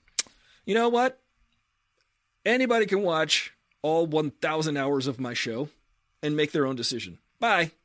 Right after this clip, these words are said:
<laughs> I'm not going to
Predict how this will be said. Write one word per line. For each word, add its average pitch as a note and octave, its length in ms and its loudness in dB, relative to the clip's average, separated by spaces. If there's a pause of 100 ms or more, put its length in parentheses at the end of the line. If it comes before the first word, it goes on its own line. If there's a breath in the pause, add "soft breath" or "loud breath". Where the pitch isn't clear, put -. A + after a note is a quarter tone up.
(680 loud breath)
<laughs> - 840 -20
I'm D3 180 0
not F3 220 2
going D#3+ 260 -2
to A#2+ 380 -6